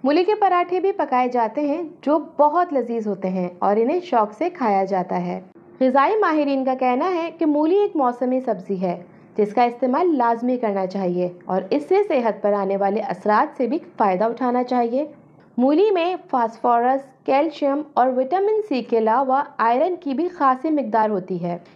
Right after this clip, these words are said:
इसका मिजाज गर्म, खुश्क है और ये फ़वाइद से मालामाल सब्ज़ी है और किस्मत से अब इसका मौसम भी है, तो इसको इस्तेमाल करके इससे खूब फ़ायदा उठाएं।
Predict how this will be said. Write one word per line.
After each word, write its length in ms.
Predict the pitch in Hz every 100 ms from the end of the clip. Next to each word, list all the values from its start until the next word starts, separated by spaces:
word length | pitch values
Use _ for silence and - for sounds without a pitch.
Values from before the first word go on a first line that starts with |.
| -
इसका 320 | 208 208 294
मिजाज 460 | 392 330 262 247 226
गर्म, 360 | 220 214 233 294 - _ -
खुश्क 440 | - 330 392 - -
है 160 | 320 - -
और 220 | 233 233
ये 220 | 226 320 403
फ़वाइद 540 | - 247 226 247 370
से 180 | - 359
मालामाल 560 | 320 220 226 233 247 330
सब्ज़ी 400 | 233 180 196 175
है 200 | 170 165 - - - -
और 100 | 220 220 -
किस्मत 460 | 311 339 403 415
से 120 | 339 330
अब 220 | 233 220
इसका 260 | 226 247 233
मौसम 460 | 233 240 285 359
भी 120 | 349 349
है, 200 | 339 330 - - - -
तो 80 | 285
इसको 380 | - 277 - 427
इस्तेमाल 540 | 415 302 240 202 190
करके 380 | 190 202 190 285
इससे 320 | 311 - 370
खूब 400 | 381 - 330 330 -
फ़ायदा 300 | 240 202 202
उठाएं। 360 | 196 196 180